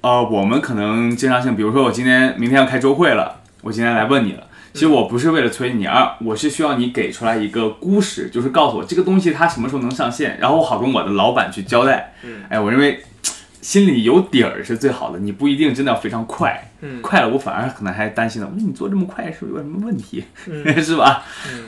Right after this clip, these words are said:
Speaker 1: 对，然后这里的工作，P M这边就相对轻松闲适了。然后其实他只需要负责简单的需求验收，还有跟进开发进度，就是你最烦那个，啊，这两个工作起到一个沟通协调作用嘛。就比如说我今天问问你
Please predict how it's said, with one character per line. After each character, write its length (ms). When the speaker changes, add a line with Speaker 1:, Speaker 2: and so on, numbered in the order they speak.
Speaker 1:
对， 240
然 140
后 300
这 160
里 120
的 140
工 220
作 220
，P 200
M 260
这 80
边 220
就 100
相 300
对 160
轻 260
松 240
闲 320
适 220
了。 160
然 140
后 480
其 160
实 140
他 160
只 200
需 120
要 80
负 160
责 160
简 180
单 180
的 380
需 140
求 120
验 200
收， 420
还 100
有 120
跟 180
进 140
开 160
发 100
进 160
度， 60
就 100
是 40
你 40
最 100
烦 220
那 140
个， 180
啊， 160
这 140
两 160
个 60
工 180
作 260
起 140
到 100
一 60
个 80
沟 160
通 100
协 140
调 180
作 200
用 100
嘛。 220
就 100
比 100
如 80
说 320
我 160
今 160
天 160
问 120
问 140
你 360